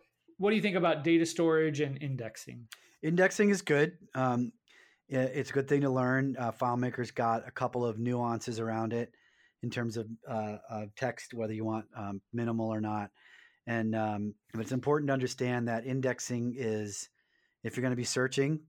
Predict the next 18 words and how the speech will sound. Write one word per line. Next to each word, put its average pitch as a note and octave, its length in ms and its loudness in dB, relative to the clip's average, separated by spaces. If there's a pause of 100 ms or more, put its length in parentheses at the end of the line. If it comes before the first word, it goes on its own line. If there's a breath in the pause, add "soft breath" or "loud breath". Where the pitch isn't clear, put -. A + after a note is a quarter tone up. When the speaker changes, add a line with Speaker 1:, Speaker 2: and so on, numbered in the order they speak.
Speaker 2:
on B2 180 0
it, E3 160 -2
you A2+ 280 -6
really A#2 260 0
need A2+ 220 -4
fields A#2 240 -2
to A#2 100 -8
be A2+ 160 -2
indexed. A#2+ 540 -4
Otherwise, G#2+ 280 -6
they're G2+ 100 -8
gonna G#2 180 -8
be G#2 340 -10
super - 460 -8
slow A2+ 360 -2
to D3 140 -6
do A2+ 220 -2
finds. A#2 600 -4